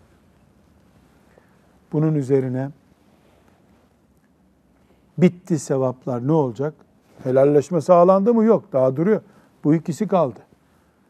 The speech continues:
Sevap yok almak için. Bu ne vardı? Maazallah içki içmişti. "O içkinin beş litresini günahını buna verin Allah." buyuracak. Sevabın yok madem. Bu da birilerine küfür etmişti. Onun günahlarından da buna verin.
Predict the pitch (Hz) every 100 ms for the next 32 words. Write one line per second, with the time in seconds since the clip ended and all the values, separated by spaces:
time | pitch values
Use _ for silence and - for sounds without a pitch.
0 | _ _ _ - 147 202 208 220 185 170
1 | 156 147 131 190 190 _ _ _ _ _
2 | - 202 220 226 202 202 170 147 180 220
3 | 226 160 165 175 143 156 180 190 214 143
4 | - 170 - 139 113 - 143 202 180 196
5 | - 190 196 208 208 _ _ _ _ _
6 | _ 165 208 185 196 160 185 160 190 170
7 | 175 180 185 180 175 175 135 117 117 110
8 | 107 98 _ _ _ _ _ _ _ _
9 | _ _ 127 127 123 120 135 139 139 -
10 | 113 110 147 190 _ _ _ _ _ _
11 | _ _ _ _ _ _ _ - 170 190
12 | 175 190 190 190 190 175 190 160 170 151
13 | 143 - 170 190 196 190 190 190 185 185
14 | 170 160 185 156 127 156